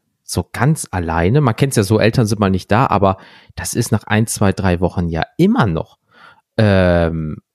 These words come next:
und da muss ich halt wirklich sagen, äh, bevor ich jetzt dazu komme, wie, äh, bei mir das aufgebaut war, dass halt wirklich, ich hatte eine, äh, Xbox dreihundertsechzig,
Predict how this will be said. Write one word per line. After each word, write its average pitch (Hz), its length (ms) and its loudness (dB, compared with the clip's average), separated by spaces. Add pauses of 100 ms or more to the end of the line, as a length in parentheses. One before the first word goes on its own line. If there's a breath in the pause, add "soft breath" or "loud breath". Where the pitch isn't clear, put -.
und 107 120 0
da 110 80 4
muss 113 180 2
ich 110 60 0
halt 92 180 -2
wirklich 87 220 -2
sagen, 127 500 2
äh, 101 100 2
bevor 92 280 0
ich - 80 -4
jetzt 87 200 -4
dazu 87 320 -2
komme, 87 240 0
wie, 82 220 0
äh, 78 260 -4
bei 85 140 2
mir 90 180 2
das - 220 -2
aufgebaut - 500 -2
war, 95 160 2 (400 loud breath)
dass - 320 -4
halt 95 220 0
wirklich, 117 500 0 (360)
ich 104 140 2
hatte 120 140 0
eine, 85 100 -2 (120)
äh, 113 260 0
Xbox - 300 -2
dreihundertsechzig, 95 720 -2